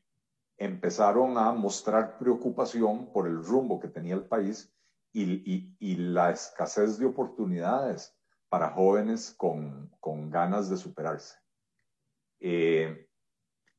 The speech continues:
y, y, y no solo empezaron a manifestarlo, sino que mi hija mayor entró a la universidad aquí en Costa Rica, eh, y después de dos cuatrimestres, un día me sentó y me dijo, eh, "Papi", me dice, "tengo un problema.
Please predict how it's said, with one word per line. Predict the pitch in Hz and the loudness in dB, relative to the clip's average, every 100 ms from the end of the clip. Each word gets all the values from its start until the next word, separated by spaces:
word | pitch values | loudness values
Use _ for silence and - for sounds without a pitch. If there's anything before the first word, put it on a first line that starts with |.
| _ _ _ _ _ _ - | _ _ _ _ _ _ -2
y, | 117 | 2
y, | 113 113 113 107 | 2 2 2 2
y | |
no | 110 | 4
solo | 120 143 | 6 6
empezaron | 156 131 139 160 | 6 4 4 4
a | |
manifestarlo, | 143 95 - - 180 170 104 | 0 -4 -4 2 4 4 2
sino | - 95 101 | -2 -4 0
que | 139 | 0
mi | 110 107 | 0 -2
hija | 135 160 | 0 0
mayor | 170 151 160 160 160 110 | 0 6 8 8 6 -2
entró | 95 92 110 | -4 2 4
a | 123 | 6
la | 135 | 4
universidad | 135 127 - 151 | 2 -2 0 2
aquí | 120 113 | 2 0
en | 101 | -8
Costa | 117 - | -8 -6
Rica, | 123 117 - 160 - _ _ _ - | -4 -4 -6 -10 -10 _ _ _ -8
eh, | 82 78 76 - _ _ _ _ _ _ _ _ _ _ _ _ _ - | -4 -4 -6 -12 _ _ _ _ _ _ _ _ _ _ _ _ _ -2
y | 113 | 2
después | 98 - 107 | 2 4 4
de | 123 | 6
dos | 123 123 | 6 6
cuatrimestres, | 135 127 131 131 120 - 156 - - - | 2 0 0 -2 -2 -6 -14 -14 -18 -12
un | 101 95 | -6 2
día | 107 | 2
me | 113 | 2
sentó | 120 147 143 147 175 | -2 -4 2 2 2
y | 107 | -2
me | 87 | -4
dijo, | 80 85 85 104 110 110 - - _ _ | -2 -2 2 4 4 2 -10 -20 _ _
eh, | 78 76 | -12 -2
"Papi", | 107 - 131 | 0 0 -2
me | 92 | -4
dice, | 78 78 | -6 -6
"tengo | 85 101 | -4 -4
un | |
problema. | - 110 151 156 - | 0 0 0 -2 -10